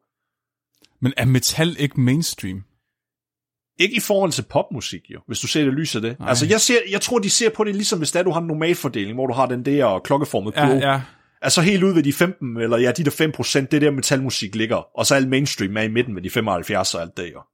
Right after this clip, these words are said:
Speaker 1: Tror du, det er så, øh, niche?
Speaker 2: Ja, det tr-,
Speaker 1: Jeg er bare
Speaker 2: det tror jeg
Speaker 1: farvet.
Speaker 2: stadigvæk, det er, hvis
Speaker 1: Men
Speaker 2: du
Speaker 1: det
Speaker 2: ser det på
Speaker 1: vir-
Speaker 2: et verdensplan,
Speaker 1: Ja.
Speaker 2: Flemming. Det er det altså.
Speaker 1: Det er sjovt, ja. Jeg har lagt mærke til, at der er rigtig mange på natur-, altså,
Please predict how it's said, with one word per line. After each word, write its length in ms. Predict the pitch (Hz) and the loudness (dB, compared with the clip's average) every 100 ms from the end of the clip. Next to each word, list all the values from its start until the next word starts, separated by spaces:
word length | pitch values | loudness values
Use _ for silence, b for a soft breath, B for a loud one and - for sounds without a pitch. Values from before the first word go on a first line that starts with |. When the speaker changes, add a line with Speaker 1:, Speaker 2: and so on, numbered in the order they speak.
| _ _ _ _ _ _ _ _ - | _ _ _ _ _ _ _ _ -6
Speaker 1:
Tror 140 | 139 175 | 0 0
du, 100 | 135 | 0
det 80 | |
er 60 | 143 | -4
så, 360 | - 175 165 143 | -2 2 2 2
øh, 180 | 123 | 2
niche? 480 | 131 180 214 120 101 - _ - | 2 2 0 -6 -10 -12 _ -8
Speaker 2:
Ja, 180 | 135 175 | -2 0
det 100 | 202 | 0
tr-, 120 | - | -2
Speaker 1:
Jeg 40 | 113 | -2
er 40 | |
bare 100 | 135 | 0
Speaker 2:
det 80 | 160 | 0
tror 120 | - | 2
jeg 40 | 139 | 2
Speaker 1:
farvet. 120 | 175 | 2
Speaker 2:
stadigvæk, 340 | 160 208 202 | 2 0 0
det 80 | 160 | 0
er, 60 | 170 | 0
hvis 100 | 151 | 0
Speaker 1:
Men 40 | |
Speaker 2:
du 40 | 123 | 0
Speaker 1:
det 80 | |
Speaker 2:
ser 100 | 135 | 2
det 80 | 190 | 2
på 80 | 160 | 2
Speaker 1:
vir- 40 | 131 | 2
Speaker 2:
et 60 | |
verdensplan, 640 | 160 196 185 139 - 156 151 | 0 0 -2 -6 -4 -4 -4
Speaker 1:
Ja. 20 | |
Speaker 2:
Flemming. 280 | - - - - _ _ _ _ | -10 -18 -18 -20 _ _ _ _
Det 100 | 151 | 0
er 80 | 170 | 0
det 60 | 196 | 0
altså. 240 | 90 - | -2 -2
Speaker 1:
Det 60 | 131 | 0
er 20 | |
sjovt, 300 | - 165 - 160 | 2 2 0 0
ja. 200 | 156 143 _ _ - | 0 -2 _ _ -2
Jeg 80 | 143 | 2
har 40 | 147 | 2
lagt 160 | 143 | 2
mærke 220 | 156 185 - | 2 0 0
til, 100 | 170 | -2
at 40 | |
der 60 | 143 | -2
er 100 | 151 | -4
rigtig 260 | 185 160 | -6 -4
mange 280 | 135 135 156 - _ _ _ _ _ _ _ - | -2 0 -2 -4 _ _ _ _ _ _ _ 0
på 80 | 135 | 0
natur-, 320 | 120 - 180 - 120 127 | 2 0 0 0 -2 -2
altså, 280 | 120 127 | -2 -4